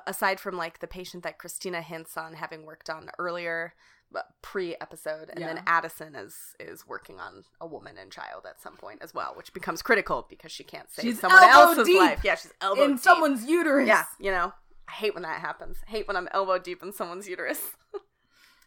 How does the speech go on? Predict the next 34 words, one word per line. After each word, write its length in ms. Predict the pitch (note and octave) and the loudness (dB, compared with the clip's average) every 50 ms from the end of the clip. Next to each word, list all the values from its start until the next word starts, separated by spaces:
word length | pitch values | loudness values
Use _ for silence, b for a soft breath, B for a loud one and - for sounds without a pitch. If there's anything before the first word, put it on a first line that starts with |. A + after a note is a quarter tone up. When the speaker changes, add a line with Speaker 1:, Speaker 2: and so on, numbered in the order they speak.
| b - | b -6
Speaker 2:
Okay, 280 | G#3 A#3+ A3 G3 A#2+ A2+ - | -6 -4 -4 -4 -8 -8 -12
so 560 | - - - D4+ D4+ D#4 D4 C#4+ C#4+ C#4 C#4 - - | -16 -8 -4 -2 0 0 2 2 2 2 0 0 0
I 100 | G#3+ C#4 | -4 -4
feel 220 | C4+ - G4 G4 F#4+ | -4 -4 -4 -4 -2
like 280 | F#4+ F#4 F#4 - - - _ _ _ _ _ _ _ - | -4 -4 -6 -8 -12 -20 _ _ _ _ _ _ _ -20
I 160 | - G3 G#3 A3 | -16 -14 -14 -14
want 540 | G3+ F#3 F#3 F3+ F3+ F3+ G3 F#3 - - - | -10 -8 -8 -6 -4 -4 -6 -8 -10 -12 -16
to 120 | - A3+ G#3 | -16 -16 -16
talk. 360 | - - - F#3+ E3+ D#3+ - - _ _ _ - | -16 -16 -10 -8 -8 -8 -10 -14 _ _ _ -20
Should 180 | - - A#3 G3+ | -16 -14 -10 -10
we 80 | B3+ B3+ | -8 -8
leave 280 | C4 C4+ C#4 C#4 C4 A#3 - _ _ - - _ | -8 -8 -8 -10 -10 -12 -16 _ _ -20 -20 _
Meredith 460 | - F3+ G#3 G3 F#3+ F#3+ G3+ G3+ _ - | -16 -12 -10 -10 -10 -10 -12 -14 _ -14
Derek 320 | F3 E3 D#3+ D#3+ D#3+ D#3 _ - | -14 -12 -12 -14 -16 -18 _ -16
for 100 | G3+ F3 | -16 -14
last? 460 | D#3+ G#2 - - - F#3 - - - | -14 -14 -16 -18 -18 -20 -20 -20 -20
'Cause 140 | - F#3+ F#3 | -16 -14 -14
I 60 | F3+ | -14
feel 160 | F#3 - D#3+ | -14 -12 -14
like 140 | D#3 D3+ - | -14 -14 -14
that's 200 | - - - - - | -14 -16 -14 -14 -16
the 100 | - - | -16 -12
epic 120 | - A#3+ | -6 -2
Speaker 1:
Yeah. 440 | D4 F4 G4 G4+ B3+ F3+ D#3 D#3+ E3 | 0 0 2 2 2 2 0 -2 -8
Speaker 2:
blowout. 300 | - E2 F2+ - - A3 | -14 -18 -20 -20 -12 -6
Speaker 1:
Yeah, 220 | C4+ D4 D4+ A#3+ | 0 0 2 2
I 140 | F#3+ F3+ G#3+ | 2 0 -2
feel 200 | - - A#3 G3 | -4 -8 -8 -6
like 200 | F3 C#3 C3+ - | -6 -8 -10 -10
that's 220 | - D#3 - - | -14 -14 -14 -16
a 40 | E3 | -16
good 180 | E3 D#3+ A#2+ - | -16 -16 -16 -16
space 380 | - - - C#2+ - - - - | -20 -18 -16 -16 -16 -18 -18 -20
to, 220 | - - - - | -18 -16 -16 -16